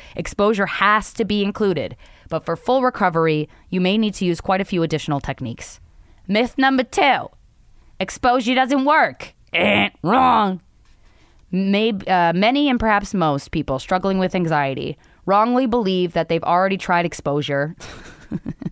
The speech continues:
It's 'cause you don't wanna do it, you pussy. And that exposure doesn't work. But what they really mean is that every time they're around the thing they fear, they get tremendously anxious and try to fight, control, or get away from the feared situation as fast as possible,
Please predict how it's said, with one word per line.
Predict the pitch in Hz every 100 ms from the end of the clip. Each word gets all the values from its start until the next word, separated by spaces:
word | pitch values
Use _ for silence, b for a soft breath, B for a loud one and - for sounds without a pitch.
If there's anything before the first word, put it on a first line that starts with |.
| - - B B B
It's | -
'cause | - 208
you |
don't | 151
wanna | 131 123
do | - 123
it, | 123
you | 123
pussy. | - 127 135 B B B
And | 208 208
that | 208
exposure | 190 - - 214 202
doesn't | 196 175 156 -
work. | 135 92 - B B B -
But | 180
what | 202
they | 190
really | 185 254 269
mean | 208 180 170
is | 151
that | 160 180
every | 185 240
time | 220 196 185 175
they're | 170 160
around | 160 170 190
the | 208
thing | - 170 160 165 175 B -
they | 196
fear, | 226 185 147 123 156 b b
they | 190
get | 185 185
tremendously | - 190 185 214 - 240
anxious | 170 170 - 190
and | 180
try | 160 160
to | 160
fight, | - 165 185
control, | - 190 165 165
or | 160
get | 160 165
away | 165 160 156
from | 165 170
the | 160
feared | - 151 147
situation | 151 170 190 233 151
as | 147
fast | - 131 -
as | -
possible, | 294 349 - 131